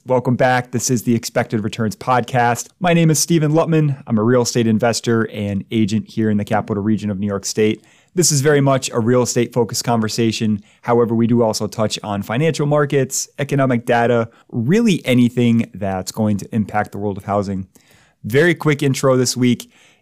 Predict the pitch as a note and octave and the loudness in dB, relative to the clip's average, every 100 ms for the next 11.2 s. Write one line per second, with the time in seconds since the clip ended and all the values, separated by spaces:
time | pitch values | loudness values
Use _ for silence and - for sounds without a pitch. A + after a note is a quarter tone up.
0 | _ C#3 D#3+ D#3+ F3+ F#3+ D3 D3 C#3 C#3+ | _ 2 2 4 4 4 4 0 0 0
1 | C3+ C3+ B2 A#2 A2+ - - - A2 A#2 | 0 2 2 2 0 -6 -14 -4 0 2
2 | A2+ G#2 A2+ G2 G2+ F#2 F2+ F2 D#2+ - | 2 0 -2 -2 -2 -4 -6 -8 -12 -16
3 | - G2 F#2+ G#2 A#2+ - A#2 G#2 - F#2+ | -8 -4 -2 0 0 0 -2 -2 -4 -8
4 | F2+ E2+ _ _ _ _ _ _ _ _ | -8 -10 _ _ _ _ _ _ _ _
5 | G#2+ G2+ C#3+ A#2 F#2+ G#2 G2+ F#2+ G2 C3+ | -4 2 2 2 0 -4 -4 -4 -2 -2
6 | C3 A#2+ A2+ A2 G#2 F#2+ G2+ F2 - _ | 0 2 2 2 0 -2 -6 -6 -10 _
7 | _ _ C3 C#3+ C#3 C3+ - C3+ C3+ C3 | _ _ 2 4 4 2 2 2 4 4
8 | A#2 A#2 A#2+ A#2+ A2+ A#2+ A#2 A2+ G#2+ G#2+ | 4 4 4 4 2 2 2 4 4 2
9 | G#2 A#2 G#2 C#3 - A#2+ - A#2+ A#2 A#2+ | 2 0 0 0 0 0 2 4 2 0
10 | C3 A2+ A2+ A2 A2 A2 A2+ A2+ G#2+ A2+ | 0 -2 -2 -2 -2 -4 -6 -2 0 2
11 | G#2+ G2+ | 0 -2